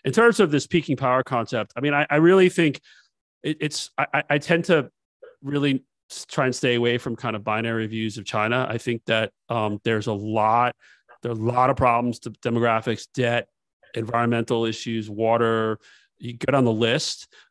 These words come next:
Um, it's also still in many places a remarkably undeveloped country and remarkably relatively still quite poor. And the leadership is clearly with things like the new development concept, maybe, you know, high quality development,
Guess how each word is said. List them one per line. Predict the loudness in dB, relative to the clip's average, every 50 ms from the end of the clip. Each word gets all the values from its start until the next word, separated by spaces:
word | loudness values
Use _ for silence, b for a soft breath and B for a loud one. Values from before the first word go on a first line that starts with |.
| b -4
Um, | -2 -2 0 -2 -2 -2
it's | -4 -2 0 2
also | 2 2 2 2 2 0 2 0
still | -2 -4 -4 -2 0 0 0 0 -2
in | -4 -4
many | -4 -4 -4 -6 -6
places | -6 -6 -6 -6 -6 -8 -8
a | -8
remarkably | -6 -6 -6 -4 -2 -2 -2 -2 -4 -6 -4 -4 -2
undeveloped | -2 -2 -4 -4 -4 -4 -4 -4 -6
country | -8 -10 -10 -8 -6 -4 -4 -4 -4
and | -4 -6 -6
remarkably | -4 -2 0 0 -2 -2 -4 -6 -6 -6
relatively | -4 -2 0 0 0 0 -2 -4 -4 -4 -6
still | -6 -4 -6 -6
quite | -4 -4 -6 -6 -6
poor. | -8 -12 -8 -6 -4 -4 -4 -4 -6
And | -6 -6 -6 -6
the | -6 -6 -6
leadership | -4 -4 -2 -2 -2 -2 -2 -4 -4 -4
is | -6 -10
clearly | -10 -12 -6 -2 0 2 2 2 2 2
with | 0 0 -2 -2
things | -2 -4 -4 -2 -2
like | -2 -2 -2
the | -4 -6
new | -6 -6
development | -4 -4 -4 -2 -2 -2 -2 -4 -6 -10 -10
concept, | -8 -6 -6 -6 -4 -2 -2 -2 -2 -4 _ B B B B B B B -10
maybe, | -8 -8 -6 -8 -10 _ _ _ _ -8
you | -6
know, | -6 -6 -6
high | -2 -2 -2 0
quality | 0 2 2 2 2 2 0 -2
development, | 0 0 2 0 2 0 0 -2 -2 -4 -6 -8